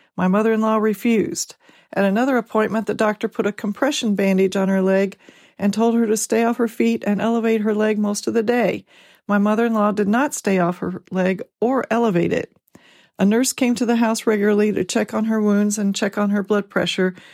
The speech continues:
but it was never the same nurse. I don't know which healthcare system the nurses were affiliated with, and I discontinued the debriding of her wounds every day when she got the compression bandage,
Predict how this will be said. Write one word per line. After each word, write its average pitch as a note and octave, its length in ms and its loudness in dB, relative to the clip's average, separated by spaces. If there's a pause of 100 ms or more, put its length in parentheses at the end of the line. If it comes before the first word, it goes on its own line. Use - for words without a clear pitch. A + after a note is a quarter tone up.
(180)
but F#3+ 100 0
it G3 60 2
was F#3+ 140 -2
never A3+ 280 2
the G3+ 120 0
same G3+ 320 2
nurse. - 480 -2 (540)
I A3+ 140 2
don't C4 180 0
know A#3+ 160 2
which A#3 240 0
healthcare G#3 380 0
system G3 540 -2 (240)
the G3 100 2
nurses G3+ 420 0
were F3+ 160 2
affiliated E3+ 580 2
with, F3 320 -2 (560)
and G3+ 160 2
I G3 60 2
discontinued A3 840 0
the G3 120 2
debriding G#3 600 0
of G3 100 -4
her G#3+ 100 0
wounds G3 340 2
every F#3+ 180 2
day F#3+ 280 4
when F#3+ 120 0
she F#3+ 160 -4
got G3 220 0
the - 100 -6
compression G3+ 640 -2
bandage, F3 500 0